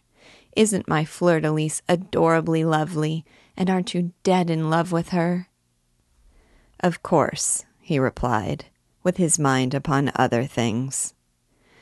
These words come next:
"But why don't you talk to her?" suddenly observed Madame Aloise, giving him a push. "Say something to her. You are wonderfully shy all of a sudden."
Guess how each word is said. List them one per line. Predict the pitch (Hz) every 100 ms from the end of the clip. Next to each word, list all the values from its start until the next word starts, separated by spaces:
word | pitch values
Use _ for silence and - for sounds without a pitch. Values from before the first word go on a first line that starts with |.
| _ _
"But | - 202
why | 190 175
don't | 175 170
you | 190
talk | - 240 240 -
to | 165
her?" | 135 87 151 _ _ -
suddenly | - 151 143 143 -
observed | 147 165 135 135 -
Madame | 151 131 135 131
Aloise, | 127 139 139 135 131 139 147 - -
giving | 156 147 156
him | 139
a | 131
push. | - 143 143 - - - _ _ _ _ _ -
"Say | - 240 240
something | - 170 156 135 120
to | - 123
her. | 160 98 - - _ _
You | 208
are | 226
wonderfully | 202 165 156 165 - 113
shy | 143 - 147 175
all | 113 123
of | -
a | -
sudden." | - 101 85 - 117